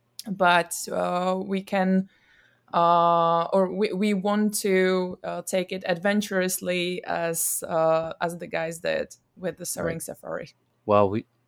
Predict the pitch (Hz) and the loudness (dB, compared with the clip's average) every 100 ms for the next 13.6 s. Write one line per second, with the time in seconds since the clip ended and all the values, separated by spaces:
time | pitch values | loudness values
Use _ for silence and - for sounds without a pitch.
0 | - 107 98 95 95 - 95 104 92 85 | -8 -2 0 2 0 -2 -2 -2 -2 -2
1 | 92 92 85 76 82 - 82 78 76 - | -2 -4 -6 -8 -8 -6 -4 -4 -8 -8
2 | 95 85 82 80 80 78 - _ _ _ | -12 -10 -12 -10 -10 -10 -14 _ _ _
3 | _ _ _ _ _ - 196 - 196 - | _ _ _ _ _ -14 -14 -12 -12 -12
4 | - 202 247 196 247 - 226 104 95 - | -8 2 6 8 6 0 -2 -4 -4 -4
5 | 101 101 107 92 92 92 90 95 95 - | -2 2 2 4 2 2 2 0 -2 -4
6 | 92 - - 87 87 90 90 78 - _ | -4 -6 -10 -4 -4 -4 -6 -8 -12 _
7 | _ _ _ _ _ _ _ _ _ _ | _ _ _ _ _ _ _ _ _ _
8 | - 190 180 170 170 170 165 - _ - | -6 -4 -2 -6 -4 -4 -6 -12 _ -20
9 | - 185 185 175 175 180 175 165 117 80 | -8 -2 0 0 0 -2 -4 -6 -12 -16
10 | _ _ _ _ 95 87 - - 87 - | _ _ _ _ -2 -2 -4 -8 -8 -8
11 | 90 85 82 78 - _ _ _ _ _ | -8 -8 -8 -12 -14 _ _ _ _ _
12 | _ _ _ - 120 117 98 95 104 98 | _ _ _ 0 4 6 4 4 2 0
13 | - _ _ 98 98 95 | -2 _ _ -4 0 0